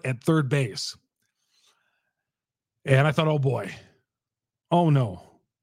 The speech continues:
Um, because he has been one of the spark plugs on this team.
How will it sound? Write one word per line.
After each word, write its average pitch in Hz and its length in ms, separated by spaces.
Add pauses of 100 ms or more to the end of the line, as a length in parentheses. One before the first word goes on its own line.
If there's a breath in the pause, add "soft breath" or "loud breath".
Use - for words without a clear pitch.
(680)
Um, 123 680 (260)
because 151 500 (380)
he 156 160
has 156 120
been 143 380 (960)
one 180 220
of 269 80
the 202 60
spark - 360
plugs 139 300
on 143 80
this 143 160
team. 123 320